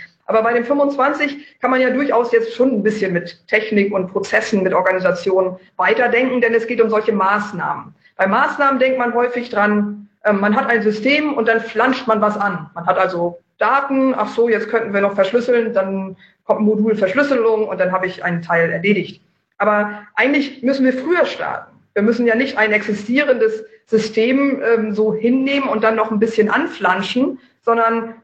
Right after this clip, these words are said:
vorher verstehen, was bedeutet das? Also wenn wir Daten erstmal schon gesammelt haben, die aber gar nicht erforderlich sind, also steht ja auch, äh, wiederum an anderen Stellen, nur das, was jetzt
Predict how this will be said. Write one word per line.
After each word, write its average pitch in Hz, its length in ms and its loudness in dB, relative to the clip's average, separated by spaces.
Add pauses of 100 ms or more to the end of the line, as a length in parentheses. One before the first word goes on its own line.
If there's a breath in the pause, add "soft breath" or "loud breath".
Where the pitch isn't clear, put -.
vorher 285 320 0
verstehen, 262 580 0
was 233 180 0
bedeutet 247 560 0
das? - 280 -6
Also 202 260 0
wenn 262 220 2
wir 262 160 2
Daten 226 420 0
erstmal 208 420 0
schon 208 240 0
gesammelt 185 680 0
haben, 240 400 0
die 202 100 0
aber 190 220 2
gar 180 160 0
nicht 185 100 -8
erforderlich 190 520 0
sind, 143 280 0
also - 160 -14 (760)
steht 190 180 0
ja 180 160 2
auch, 180 200 0
äh, - 540 0
wiederum 190 720 0
an 175 100 0
anderen 254 220 2
Stellen, 233 400 0 (180 loud breath)
nur 240 160 2
das, 202 200 -2
was 180 160 -6
jetzt 185 240 -4